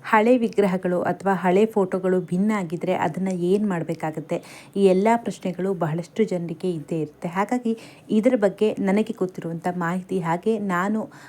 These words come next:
ಒಂದು ಗುರುಗಳಿಂದ ತಿಳ್ಕೊಂಡಿರುವಂಥ ಮಾಹಿತಿಯನ್ನ ನಾನು ನಿಮ್ಗೆ ಈ ವಿಡಿಯೋದಲ್ಲಿ ತಿಳಿಸ್ಕೊಡ್ತಾ ಇದ್ದೀನಿ. ಹಾಗಿದ್ರೆ ಬನ್ನಿ ಮಾಹಿತಿಯನ್ನ ತಿಳಿಯೋಣ.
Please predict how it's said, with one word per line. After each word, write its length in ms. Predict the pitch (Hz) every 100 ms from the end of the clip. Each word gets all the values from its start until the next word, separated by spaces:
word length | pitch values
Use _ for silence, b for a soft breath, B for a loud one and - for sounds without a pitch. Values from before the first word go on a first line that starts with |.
| B 190
ಒಂದು 200 | 190 190
ಗುರುಗಳಿಂದ 520 | 190 240 226 214 190 185
ತಿಳ್ಕೊಂಡಿರುವಂಥ 720 | 180 165 175 170 165 160 175
ಮಾಹಿತಿಯನ್ನ 560 | 170 165 196 - 170 196
ನಾನು 240 | 247 180 165
ನಿಮ್ಗೆ 300 | 160 156 262
ಈ 220 | - 185
ವಿಡಿಯೋದಲ್ಲಿ 560 | 160 156 151 160 226
ತಿಳಿಸ್ಕೊಡ್ತಾ 560 | 262 190 160 - 151 160
ಇದ್ದೀನಿ. 260 | 151 156 - B B
ಹಾಗಿದ್ರೆ 400 | - 165 165 170
ಬನ್ನಿ 320 | 165 170 214 254
ಮಾಹಿತಿಯನ್ನ 560 | 226 196 175 - 165
ತಿಳಿಯೋಣ. 400 | 160 165 165 165